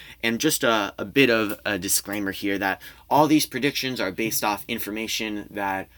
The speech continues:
uh, we know now. Um, I can't predict trades or injuries or any stuff like that. This, these, my predictions are just based off,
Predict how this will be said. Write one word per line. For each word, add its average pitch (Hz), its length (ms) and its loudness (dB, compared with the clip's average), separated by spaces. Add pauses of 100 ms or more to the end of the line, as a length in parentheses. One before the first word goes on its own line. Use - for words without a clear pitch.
(280)
uh, 95 320 -4
we 101 220 -4
know 92 340 -4
now. 127 540 2 (400)
Um, 92 280 -4
I 101 80 -2
can't 120 320 -4
predict 107 340 -4
trades 104 500 0
or 95 100 -4
injuries 98 680 -4
or 87 460 -8 (200)
any 117 220 0
stuff 101 320 -4
like 90 200 -8
that. 90 340 -2 (280)
This, - 520 0
these, 123 340 -2
my 120 220 2
predictions 110 500 -2
are 101 80 0
just - 260 -6
based 107 360 -2
off, 95 400 -4